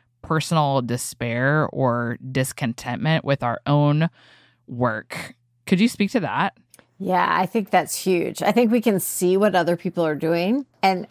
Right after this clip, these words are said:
Speaker 2: I think there could be a real temptation that if I'm not the best at something, I should just quit.
Speaker 1: Mm-hmm.
Speaker 2: Rather than, I'll just serve faithfully where I am. And yeah, I,
Speaker 1: Right.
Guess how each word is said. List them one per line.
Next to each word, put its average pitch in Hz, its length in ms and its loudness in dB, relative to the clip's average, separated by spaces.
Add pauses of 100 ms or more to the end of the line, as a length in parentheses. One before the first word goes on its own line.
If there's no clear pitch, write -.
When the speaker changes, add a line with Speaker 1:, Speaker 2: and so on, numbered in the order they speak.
Speaker 2:
I 202 180 4
think 330 260 0
there 554 140 4
could 339 120 0
be 208 120 4
a 170 60 4
real 170 240 2
temptation 175 640 -4
that 170 220 -8
if 170 140 -4
I'm 185 280 -4
not 202 200 -2
the 165 160 -2 (100)
best 160 380 -2
at - 260 -6
something, 185 380 -4
I 156 140 -6
should 156 200 -10
just - 220 -12
quit. - 240 -8 (920)
Speaker 1:
Mm-hmm. 180 140 2
Speaker 2:
Rather 240 400 4
than, 151 560 0 (460)
I'll 226 160 6
just 339 240 -2
serve 190 220 0
faithfully 170 500 0
where 151 180 0
I 160 420 0
am. - 120 -20 (640)
And 196 120 2
yeah, 180 320 4
I, 190 140 6
Speaker 1:
Right. 196 300 2